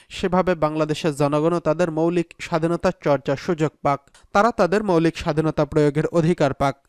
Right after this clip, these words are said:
তাই আমরা আন্দোলনকারী নাগরিক ও সরকার সবাইকে সহিংসতা থেকে বিরত থাকার অনুরোধ জানাই।"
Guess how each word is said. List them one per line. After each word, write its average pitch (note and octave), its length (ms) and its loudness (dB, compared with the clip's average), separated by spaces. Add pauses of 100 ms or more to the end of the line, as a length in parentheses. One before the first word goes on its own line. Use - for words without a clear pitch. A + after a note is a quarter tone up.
(340)
তাই D3+ 220 2
আমরা D3+ 260 -2
আন্দোলনকারী D#3 760 0
নাগরিক D3 480 0
ও F#3 200 2
সরকার D#3+ 480 0
সবাইকে E3 520 -2
সহিংসতা F3+ 600 -4
থেকে E3+ 300 -4
বিরত D3+ 320 -2
থাকার D#3 420 -2
অনুরোধ D#3 440 -2
জানাই।" C3+ 340 -4